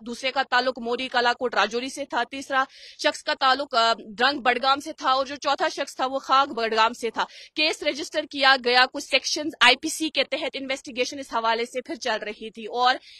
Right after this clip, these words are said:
ऐसे मामले जो पहले नहीं होते थे या शायद होते भी तो बाहर नहीं आते थे, लेकिन ये बात तय है कि बदलते हुए दौर के साथ नई नई तरकीबें नजर आती है। ये कुछ स्कैम्स जो इस वक्त हमें,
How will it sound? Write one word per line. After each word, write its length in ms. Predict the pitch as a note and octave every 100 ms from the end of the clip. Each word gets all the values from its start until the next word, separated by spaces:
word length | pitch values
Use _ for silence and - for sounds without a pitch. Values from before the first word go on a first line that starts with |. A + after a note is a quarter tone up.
| -
ऐसे 280 | A#3 D#4 F4
मामले 320 | C4 G#3+ A3+
जो 180 | A3 A3
पहले 380 | A3 A#3+ A#3+ B3+
नहीं 340 | G#3+ G3+ C4+
होते 320 | D4+ A#3+ A#3 A#3+
थे 200 | - G3
या 220 | A3+ C#4+
शायद 320 | - F#4+ G4
होते 400 | - C#4 F4 F#4
भी 100 | F4
तो 160 | F4 C#4+
बाहर 360 | G3+ A#3+ C4+
नहीं 240 | A3+ C4+ C#4+
आते 300 | A3+ A#3 - A#3+
थे, 120 | A3 - - B3
लेकिन 240 | C#4 D4+
ये 300 | G#3+ A#3 F4
बात 340 | C#4 A3 A3+ -
तय 80 | B3
है 280 | C4 A#3 D3+ -
कि 60 | A3
बदलते 480 | F#3+ G3+ C#4 -
हुए 280 | E4+ C4+ C#4+
दौर 380 | A3 A3+ B3+ D4+
के 140 | C#4
साथ 400 | C4 - A#3+ B3 - _ _ _ -
नई 340 | A#3+ E4+ G4
नई 280 | F4 D4+ D#4+ -
तरकीबें 760 | G#3+ G#3 C4 A#3 G3+ A#3+ A#3+ D4+
नजर 260 | D4+ B3+
आती 320 | G3 F#3+ A3
है। 200 | G#3 G3 - _ _ _ - -
ये 160 | A3+ E4
कुछ 200 | - A4+
स्कैम्स 600 | - D4 - C#4 D4 E4+
जो 260 | G3+ C#4 C#4+
इस 140 | -
वक्त 220 | D4 D#4+ D#4
हमें, 340 | C4+ C4+